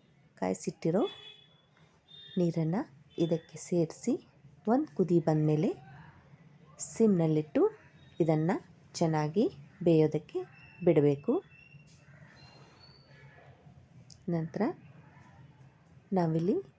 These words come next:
ಶೇಂಗಾ ಕಾಳಿನ ಸಾರಿನ ಪ್ರಿಪ್ರೇಷನ್ ಮಾಡ್ಕೊಳ್ಳೋಣ.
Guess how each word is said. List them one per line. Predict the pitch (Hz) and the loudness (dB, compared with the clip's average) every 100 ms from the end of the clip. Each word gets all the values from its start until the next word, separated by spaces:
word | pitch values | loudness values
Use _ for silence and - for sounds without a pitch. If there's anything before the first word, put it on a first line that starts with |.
| _ - - _ _ _ _ - - | _ -20 -20 _ _ _ _ -10 -2
ಶೇಂಗಾ | 180 170 165 - | 0 0 -2 -2
ಕಾಳಿನ | 165 165 160 - | 0 0 -4 -2
ಸಾರಿನ | 160 160 160 226 392 - - - - _ _ _ - | -2 0 -2 -4 -6 -14 -20 -20 -20 _ _ _ 0
ಪ್ರಿಪ್ರೇಷನ್ | 185 - 165 160 170 214 190 | 2 2 -2 -2 -2 0 0
ಮಾಡ್ಕೊಳ್ಳೋಣ. | 160 - 151 156 | -2 -2 -2 0